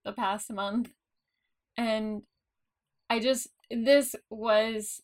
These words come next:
the thing that made me feel the most at home. I was just like, "Yes, this is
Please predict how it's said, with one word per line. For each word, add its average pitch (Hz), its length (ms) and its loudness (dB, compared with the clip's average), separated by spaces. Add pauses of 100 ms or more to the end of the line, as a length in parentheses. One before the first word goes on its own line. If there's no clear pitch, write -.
(120)
the 240 160 -2
thing 233 260 -2
that 208 160 2
made 196 180 -4
me 202 220 -6
feel 190 200 -2
the 185 80 -8
most 180 420 -6
at - 240 2
home. - 600 -8
I 202 200 4
was 208 120 0
just 214 180 -8
like, 196 280 -6
"Yes, - 460 -6 (420)
this 226 340 -6
is 247 400 -4